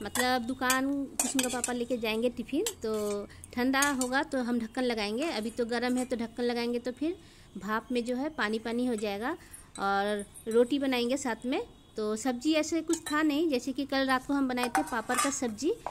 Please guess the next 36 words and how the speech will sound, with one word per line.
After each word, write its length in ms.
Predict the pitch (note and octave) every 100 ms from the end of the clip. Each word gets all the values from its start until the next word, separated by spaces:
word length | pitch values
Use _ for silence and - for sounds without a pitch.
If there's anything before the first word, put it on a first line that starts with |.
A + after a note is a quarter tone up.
| - - - -
और 300 | G3 G3 G#3
सोचे 300 | C4 B3 C4+
थे 120 | C#4+
कि 120 | C#4+
आज 100 | B3+
सुबह 220 | C4 C4
क्या 200 | B3+ B3+
बनाएंगे, 360 | B3+ B3 B3 B3+
क्या 200 | B3+ A#3
बनाएंगे, 360 | A#3 A3+ B3
तो 140 | D4+ A#3
हमको 560 | A3+ G#3+ A3+ A#3 A3
पता 240 | - A#3+ C4
नहीं 160 | D4
था 100 | C#4
कि 120 | D4+ B3
एक 200 | B3+ A3+
बैगन 260 | B3 C4+
रखा 200 | B3 C#4
हुआ 220 | C4+ A3
है। 460 | G#3 C4+ A4 - - -
तो 60 | C#4
सुबह 300 | C4+ C#4+ D#4
में 160 | D4+ D4
जो 80 |
है 220 | D4+ E4 D#4
अभी 440 | B3+ C4 C4 C4
काम 260 | C4 B3 C4
चलाने 360 | C4 A#3+ B3
जैसा, 240 | B3+ B3 C#4+
नाश्ते 580 | C4 A3+ - - B3+
जी 160 | B3 B3+
जैसा, 360 | A3 A3+ D#4 A4+ - - - - - -
अ, 220 | G3 G3
हो 100 | G#3
जाएगा। 400 | C4 A#3 G#3 C4